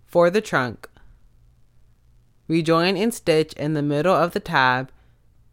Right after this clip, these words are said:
Tab edge consists of six stitches." So your tab is that little thing hanging out with those six stitches.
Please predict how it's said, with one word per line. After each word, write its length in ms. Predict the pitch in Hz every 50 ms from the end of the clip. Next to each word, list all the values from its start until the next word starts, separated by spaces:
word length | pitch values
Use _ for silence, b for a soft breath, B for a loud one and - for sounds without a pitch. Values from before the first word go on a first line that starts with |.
| _ _
Tab 400 | - - 156 151 156 170 165 -
edge 220 | - 156 156 156 -
consists 420 | - 190 185 - - 165 156 - -
of 140 | 139 139
six 300 | - - - 139 135 -
stitches." 580 | - - 131 120 - - 113 85 55 - - - b b b b b b b
So 160 | - - -
your 160 | 147 147 151 147
tab 340 | - - 156 156 165 170
is 80 | 175 165
that 160 | 165 147 131
little 180 | 147 165 170 185
thing 220 | 185 - 202 202
hanging 300 | 196 202 196 196 196 208
out 160 | 202 202 123
with 160 | 170 170 - -
those 240 | 151 147 143 139
six 320 | - - - 151 151 - -
stitches. 640 | - - 147 131 - - 104 80 - - - -